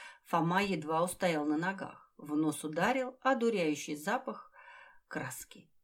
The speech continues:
Не откладывая дело в долгий ящик, он сразу же позвонил в строительную фирму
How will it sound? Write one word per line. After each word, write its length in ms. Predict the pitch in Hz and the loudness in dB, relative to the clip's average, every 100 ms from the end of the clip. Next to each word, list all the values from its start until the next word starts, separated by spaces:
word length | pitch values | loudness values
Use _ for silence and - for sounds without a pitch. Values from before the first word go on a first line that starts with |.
| _ _ | _ _
Не 100 | 170 | -2
откладывая 560 | 165 180 180 160 170 165 | 0 2 2 4 0 0
дело 300 | 170 175 156 | 2 2 2
в 40 | |
долгий 320 | 160 151 160 | 0 0 -2
ящик, 400 | 180 269 277 226 | 2 2 2 -2
он 140 | 247 247 | -2 0
сразу 360 | 277 262 240 | 4 4 4
же 120 | 226 | -2
позвонил 420 | 226 185 190 240 247 | -2 -2 0 0 -2
в 60 | |
строительную 500 | - 180 202 175 143 | 2 2 2 0 -2
фирму 560 | 127 143 127 160 277 | -2 -10 -8 -4 -4